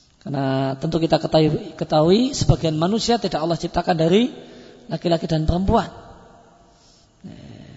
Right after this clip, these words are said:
Nabi Isa adalah manusia yang Allah ciptakan hanya dari perempuan tanpa laki-laki. Dan Hawa adalah manusia yang Allah ciptakan dari laki-laki tanpa perempuan.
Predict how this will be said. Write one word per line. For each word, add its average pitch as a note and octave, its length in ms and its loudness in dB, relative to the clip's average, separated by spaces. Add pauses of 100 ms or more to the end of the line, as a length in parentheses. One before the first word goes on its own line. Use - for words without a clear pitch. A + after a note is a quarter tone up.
(140)
Nabi D#3 320 2
Isa G3+ 320 2
adalah E3 160 0
manusia G3 640 2
yang E3 160 -6
Allah E3+ 160 -4
ciptakan F3+ 560 -4
hanya F3+ 160 -2
dari F3 160 -2
perempuan G3+ 480 0
tanpa D3 280 -4
laki-laki. C3 520 -8 (2250)
Dan C#3+ 160 -6
Hawa F#3 400 4
adalah E3 640 0
manusia G3 560 0 (640)
yang G#3+ 240 -6
Allah F#3+ 80 -2
ciptakan - 400 -2
dari F#3+ 160 4
laki-laki G#3+ 480 4
tanpa F3+ 320 2
perempuan. D3+ 480 0